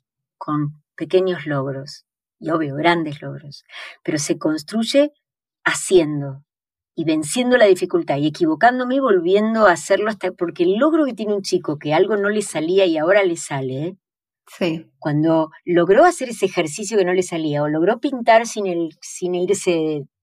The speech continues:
Speaker 1: a, de la hoja, realmente ahí la vivencia está internalizada. Entonces,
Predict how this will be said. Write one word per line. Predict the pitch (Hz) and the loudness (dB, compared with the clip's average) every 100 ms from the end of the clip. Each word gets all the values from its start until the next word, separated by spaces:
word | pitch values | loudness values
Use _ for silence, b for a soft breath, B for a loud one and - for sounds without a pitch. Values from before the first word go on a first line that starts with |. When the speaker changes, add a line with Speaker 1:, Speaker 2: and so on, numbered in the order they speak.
| _ _ _ _ | _ _ _ _
Speaker 1:
a, | - 151 - | -2 -2 -4
de | 151 147 - | -16 -8 -2
la | 160 156 | 0 2
hoja, | 147 - 147 214 240 _ _ _ _ _ _ _ _ _ _ _ | 0 -2 -4 -4 -8 _ _ _ _ _ _ _ _ _ _ _
realmente | 190 277 302 302 | 2 4 4 2
ahí | 254 311 - _ - | 0 0 -8 _ 0
la | 175 | 2
vivencia | 175 175 226 247 - 254 165 - | 2 0 0 -2 -4 -2 -2 -4
está | - 160 - 175 - | -12 -10 -4 -4 -2
internalizada. | 196 151 156 147 143 139 139 143 151 | -2 0 0 -2 -6 -6 -6 -6 -6
Entonces, | 170 240 269 254 | -6 -6 -4 -6